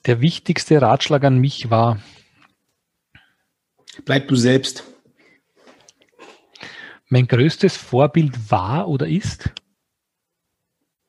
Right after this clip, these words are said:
Speaker 2: Mein größtes Vorbild. Boah. Das kann ich dir nicht sagen. Ich glaube, ich habe ein Vorbild, den ich gern auch mal treffen möchte. Das ist Hannes Jenicke.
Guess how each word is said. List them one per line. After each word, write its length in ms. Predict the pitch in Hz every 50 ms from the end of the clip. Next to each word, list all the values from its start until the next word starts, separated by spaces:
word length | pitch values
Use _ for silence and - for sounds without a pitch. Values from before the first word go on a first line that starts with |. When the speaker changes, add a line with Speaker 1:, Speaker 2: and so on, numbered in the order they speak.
| _ _ - - - - - - - - - - - _ _ _ _ _ _ _ _ _ _ _ _ _ _ _ _ _ _ _ _ _ _ _ _ _ _
Speaker 2:
Mein 160 | - - 104
größtes 600 | - - - - 127 143 135 - - 131 123 -
Vorbild. 760 | - - - - 127 135 139 135 135 127 120 117 117 - - - _ _ _ _ _ _ _ _ _ _ _ _ _ _ _ _ _ _ _ _ _ _ _ _ _ _ _ _ -
Boah. 500 | - - - - - - - - - - - _ _ _ _ _ _ _ _ _ _ _ _ _ _ _ _ _ _ _ _ _ _ _ _ _ _ _ _ _ _ _ _ _ _ _ _ _ _ _ _ _ _ _ _ _ _ _ _ _ _ _
Das 180 | - - -
kann 160 | - - - 135
ich 120 | 135 -
dir 160 | - - 139 135
nicht 100 | 131 127
sagen. 140 | - - - - - - - - - - - - -
Ich 80 | -
glaube, 220 | - 139 147 175 175
ich 140 | 151 - -
habe 140 | 156 175 185
ein 40 | 156
Vorbild, 500 | - - - 165 190 185 202 196 185 170
den 100 | 180 156
ich 120 | 156 -
gern 140 | - 160 160
auch 140 | 160 170 -
mal 100 | 139 131
treffen 540 | - - - 156 165 - 202 185 165 139 139
möchte. 340 | 143 156 151 151 - 165 143
Das 140 | 139 131
ist 180 | 131 131 - -
Hannes 280 | 135 139 143 131 - -
Jenicke. 520 | 117 123 135 143 131 117 - - 110 107